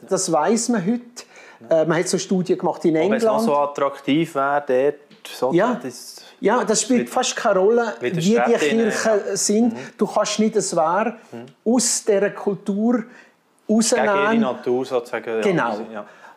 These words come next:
Speaker 1: Und
Speaker 2: Mhm.
Speaker 1: dann hat der Matthias Krieg eben gesagt, das hat mich sehr spannend gedacht, dass er gesagt hat, oder?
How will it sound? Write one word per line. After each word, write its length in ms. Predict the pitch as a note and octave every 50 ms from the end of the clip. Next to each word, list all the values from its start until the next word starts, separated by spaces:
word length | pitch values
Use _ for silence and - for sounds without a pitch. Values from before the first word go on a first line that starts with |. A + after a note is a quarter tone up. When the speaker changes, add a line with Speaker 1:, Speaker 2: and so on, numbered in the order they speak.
| _
Speaker 1:
Und 200 | - F#3 F#3 E3+
Speaker 2:
Mhm. 20 | A2
Speaker 1:
dann 360 | G3 G3+ A#3+ C4 B3+ A#3 F#3+
hat 220 | G#3+ A3 A3 -
der 100 | G#3+ F#3
Matthias 460 | F3+ F3 F3 F3 F3 - F3+ D#3 - -
Krieg 300 | - - D#3+ E3+ F3 E3+
eben 200 | E3+ - E3+ -
gesagt, 560 | - - - D3+ C#3 C3+ C#3+ E3 F#3 F3+ -
das 200 | D3+ C#3+ - -
hat 120 | E3+ D#3+ D#3+
mich 160 | D3+ C3 -
sehr 200 | - D3 D#3 E3
spannend 480 | - - - - C#3 C#3+ E3 E3+ E3 -
gedacht, 260 | D#3+ D#3+ D3+ - -
dass 140 | D3 D3 -
er 60 | C3+
gesagt 360 | - - C#3 B2+ C3+ C#3 -
hat, 160 | D#3+ C#3 -
oder? 220 | C3 B2+ C3 D#3